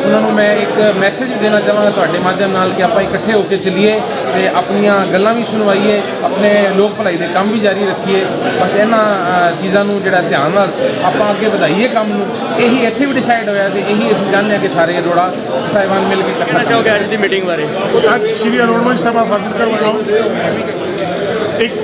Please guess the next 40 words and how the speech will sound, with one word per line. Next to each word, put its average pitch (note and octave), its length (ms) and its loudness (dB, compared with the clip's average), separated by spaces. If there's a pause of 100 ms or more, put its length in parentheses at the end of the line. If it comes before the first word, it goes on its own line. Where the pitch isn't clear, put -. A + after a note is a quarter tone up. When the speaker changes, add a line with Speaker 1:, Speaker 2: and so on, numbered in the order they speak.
(380)
Speaker 3:
ਅਰੋੜਵੰਸ਼ A#3 420 0
ਦੇ C#4 80 0
ਉਤਥਾਨ A#3+ 460 -2
ਨੂੰ B3+ 140 -2
ਲੈ A3 120 2
ਕੇ G3+ 200 0 (520)
ਅਰੋੜਵੰਸ਼ੀਆਂ A#3+ 540 0
ਨੂੰ B3 180 0 (300)
ਉੱਪਰ C#4 180 2
ਚੱਕਣ - 320 -2
ਵਾਸਤੇ, B3 360 2 (520)
ਇਕਮੁੱਠ - 400 2
ਕਰਨ B3+ 180 0
ਵਾਸਤੇ B3 260 0
ਇੱਕ A#3+ 80 -4
ਮੀਟਿੰਗ A3+ 300 0
ਕੀਤੀ B2+ 260 2
ਗਈ B2 140 0
ਸੀ, A#3+ 200 -2 (520)
ਜਿਹੜੀ A#3+ 160 0
ਇੱਕ A#3 100 -2
ਬੜੇ B3 180 2
ਛੋਟੇ C4+ 440 -2
ਸੱਦੇ A3+ 280 -2
'ਤੇ A#3+ 140 0 (580)
ਇੱਕ F#3+ 80 -2
ਪੂਰੀ C#4+ 640 2 (360)
ਅੱਜ A3+ 160 -6 (460)
ਜਿਹੜਾ A#3 440 0 (140)
ਹੋਮਸਟੇਅ G#3+ 280 0
ਦੇ B3 120 -2
ਵਿੱਚ A#3+ 160 -2
ਕੀਤੀ A#3 300 -2
ਗਈ A3+ 120 2
ਸੀ, A#3+ 80 2
ਜਿੰਨਾ B3 200 4
ਕਿ B3 100 -2
ਪੂਰਾ C4 300 0
ਹਾਊਸਫੁੱਲ A3+ 500 0
ਸੀਗਾ। B3 300 0